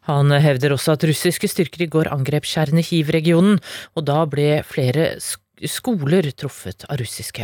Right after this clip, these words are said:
angrep. Russland reagerer kraftig på at Finland har varslet at landet vil bli med i nato. De to landene har en lang felles grense,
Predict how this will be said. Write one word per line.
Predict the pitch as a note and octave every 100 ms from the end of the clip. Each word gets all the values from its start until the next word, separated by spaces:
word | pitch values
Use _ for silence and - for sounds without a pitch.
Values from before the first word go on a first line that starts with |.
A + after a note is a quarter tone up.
| -
angrep. | A#2+ G#2+ G2+ - _ - - _ _ _ _ _ _ - - - - _ -
Russland | A#3+ - C4 C#4 C4
reagerer | A3+ G#3 F#3+ A3+ A#3+
kraftig | - C#4+ - - D#4
på | B3+
at | B3
Finland | F#3+ E3 F#3+
har | G#3+
varslet | G3+ - D#3+ G#3+
at | G#3
landet | D3+ C#3+ F#3
vil | D#3 D#3+ F#3
bli | F#3 F#3
med | C#3+ F3
i |
nato. | E3+ E3 - E4+ - - - - _
De | F3+
to | F#3 F#3+
landene | A3 D3+ F3 F3+
har | D3+
en | F#3 F#3+ D#3
lang | D3+ B3 E4
felles | - F3 A3 - B3+
grense, | G#3+ D3 -